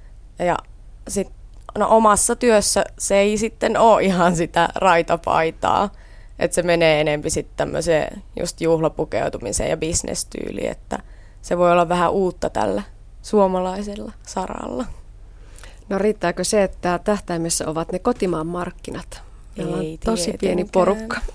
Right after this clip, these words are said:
Speaker 1: <laughs> Et on mä niinku just omaa tulevaisuutta aina tähdännyt korkealle, että kunhan sais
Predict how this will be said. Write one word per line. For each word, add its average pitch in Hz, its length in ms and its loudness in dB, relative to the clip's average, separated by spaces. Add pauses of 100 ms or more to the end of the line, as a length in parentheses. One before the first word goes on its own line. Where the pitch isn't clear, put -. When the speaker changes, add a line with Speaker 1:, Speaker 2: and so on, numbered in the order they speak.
(360)
Speaker 1:
<laughs> - 520 0
Et 185 120 4 (340)
on 202 160 0
mä 208 120 6
niinku 196 340 0 (440)
just 185 280 -4
omaa 190 300 6
tulevaisuutta 160 800 2
aina 165 220 2
tähdännyt - 540 -4
korkealle, 202 600 -4
että - 220 -8
kunhan 180 380 -2
sais 180 340 -4